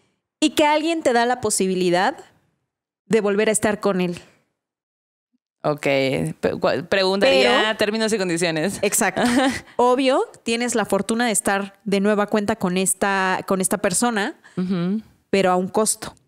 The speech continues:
Speaker 2: Ajá.
Speaker 1: Y siguiendo normas muy estrictas
Speaker 2: Ok.
Speaker 1: de qué no debes hacer para poder estar con ellos de nueva cuenta.
Speaker 2: Ok.
Speaker 1: ¿Lo aceptarías? ¿Lo tomarías?
Speaker 2: Pues yo, mira, leo las letritas chiquitas, la neta.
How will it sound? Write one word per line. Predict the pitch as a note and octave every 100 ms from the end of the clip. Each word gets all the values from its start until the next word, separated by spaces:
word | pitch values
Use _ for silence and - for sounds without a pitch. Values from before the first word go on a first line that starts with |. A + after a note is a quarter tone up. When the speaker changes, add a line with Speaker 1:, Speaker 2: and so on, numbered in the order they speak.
| -
Speaker 2:
Ajá. | E3 D3+ D3+ E3+
Speaker 1:
Y | G#3
siguiendo | A3 F3+ F#3+ F#3+ G3 G3 G3 - _ _ _
normas | G3+ G3+ G#3+ G#3 G#3 G3
muy | G3 F#3+
estrictas | F3+ - A3 - -
Speaker 2:
Ok. | D#3+ -
Speaker 1:
de | D3+ D3 F#3+ -
qué | G#3+
no | G3 G3+
debes | G3 G3 F#3
hacer | F3 A3+ - - _ _ _ _ -
para | F3
poder | - E3+ E3
estar | E3 F3 E3
con | E3+
ellos | D#3+ D#3+
de | D#3+
nueva | D3+ D3+
cuenta. | - F3+ F3+ - -
Speaker 2:
Ok. | F3+ - - - - _ _ _ _ _ _
Speaker 1:
¿Lo | G3+
aceptarías? | G3+ G#3 - F3+ G#3+ D#4 D4
¿Lo | G3+
tomarías? | F3 F3 F#3 C#4+ F#4 - - _ _ -
Speaker 2:
Pues | G#3 G3 F#3 -
yo, | C#3+ F3 G#3 C4+ D4+
mira, | C4 G#3 E3
leo | D#3+ E3 F#3+
las | G3+
letritas | F#3+ E3+ E3 F3 E3+
chiquitas, | F3+ C#3+ C#3 - -
la | -
neta. | F2 - - - - D#3+ -